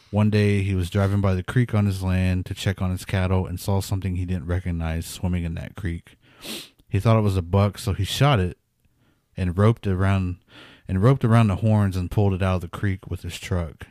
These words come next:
He got out of his truck to untie the rope and came, and come to find out it wasn't a buck at all, but a creature with horns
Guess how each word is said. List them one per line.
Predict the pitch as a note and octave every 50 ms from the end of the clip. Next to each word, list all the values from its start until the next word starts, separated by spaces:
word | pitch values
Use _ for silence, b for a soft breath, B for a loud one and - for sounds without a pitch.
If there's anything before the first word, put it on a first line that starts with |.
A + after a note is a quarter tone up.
| _ _
He | - A2+ G2+
got | - G#2 G#2 G#2 G#2+
out | G#2 G#2 G#2 G2+
of | F#2+ F#2
his | F#2 F2 -
truck | - - A2+ G2+ G#2 F#2+
to | - - F#2+ F2 F2
untie | F#2+ F#2+ - A2 G2 F2+
the | F2+ F2+
rope | F#2+ B2 C3 A2+ F#2+ - - B B B B B B B B B B
and | G2 F#2
came, | - A#2 G#2+ G#2 G2+ G2+ G2 G2 F#2+ F#2+ - _ _ _ _ _ -
and | F#2+ F#2+
come | - A#2+ A#2 A2
to | G#2
find | - - A2+ G#2+ G2+ G2+
out | G#2+ G#2+ G#2 G2
it | G2
wasn't | F#2 F2+ F#2+ F#2+ F#2+ G2 G2
a | F2+
buck | F2+ G2+ G2+ -
at | G2 F2
all, | F#2+ G2 G2 F#2 F2+ F2
but | D#2+ E2 F#2 F2
a | F#2 E2+
creature | - - - E3 F3+ D#3 - - G#2 G2
with | F#2 F#2+ F#2+
horns | - - - A#2 A#2 A#2 A2+ G#2+ G2